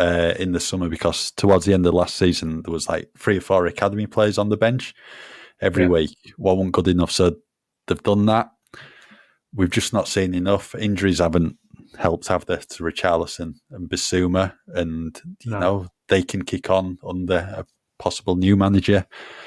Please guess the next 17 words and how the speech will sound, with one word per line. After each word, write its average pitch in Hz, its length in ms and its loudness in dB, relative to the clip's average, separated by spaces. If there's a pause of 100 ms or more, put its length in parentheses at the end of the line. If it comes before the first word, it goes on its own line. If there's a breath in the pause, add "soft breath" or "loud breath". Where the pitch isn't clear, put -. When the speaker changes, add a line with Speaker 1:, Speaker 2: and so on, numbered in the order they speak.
(260 loud breath)
Speaker 1:
next - 260 0
season 101 400 4
and 95 260 2 (280)
prove 98 300 2
their 92 100 4
worth. 107 340 4
But 92 280 2
when 95 160 2
you're 95 100 0
paying 95 280 0
big 92 260 -2
money, 92 420 -2 (400)
you 95 160 -8
want 92 260 -2 (240)
an 87 120 -6
immediate 87 380 -2
impact. - 580 -6